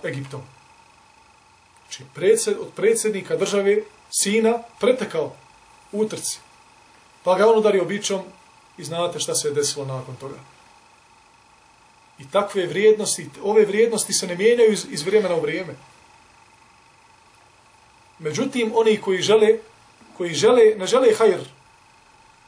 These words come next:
koji ne žele hajr ovom ummetu i omladini, i cijelome svijetu i žele da se fesadi po zemlji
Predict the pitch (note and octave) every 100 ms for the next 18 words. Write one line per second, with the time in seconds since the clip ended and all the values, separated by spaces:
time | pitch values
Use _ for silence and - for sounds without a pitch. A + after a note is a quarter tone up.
0 | - E3+ D#3+ F3+ B3+ A3 A3+ G#3 F#3 E3+
1 | E3+ G#3 G#3 G3 - A#3 - _ _ _
2 | F3 G3+ A3+ F#3 D#3 C3+ - _ _ -
3 | E3 - A#3 A3 F#3+ - G3 F3+ D#3 C#3
4 | C4 A#3+ G#3+ G3+ G3+ - A3+ - G#3 F#3+
5 | F#3 F3 G3+ A3+ B3+